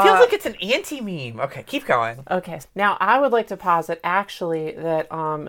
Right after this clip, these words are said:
Speaker 2: Jonathan is, um, a little.
Speaker 1: Okay.
Speaker 2: And Betsy, his wife, is his mommy.
Speaker 1: Okay. I'll, I'll bite.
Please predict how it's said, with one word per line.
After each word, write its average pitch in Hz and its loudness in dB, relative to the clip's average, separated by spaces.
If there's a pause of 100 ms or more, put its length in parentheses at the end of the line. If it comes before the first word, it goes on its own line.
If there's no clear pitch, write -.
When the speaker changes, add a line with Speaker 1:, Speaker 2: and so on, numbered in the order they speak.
(160)
Speaker 2:
Jonathan 214 -4 (120)
is, 165 0 (100)
um, 147 -6 (720)
a 175 4
little. 151 -4 (360)
Speaker 1:
Okay. 185 0
Speaker 2:
And 175 -2
Betsy, 170 0
his 165 -6
wife, 151 -4 (180)
is 143 -8
his - -20
mommy. - -20 (180)
Speaker 1:
Okay. - -2 (320)
I'll, 143 0 (240)
I'll 143 2
bite. 143 2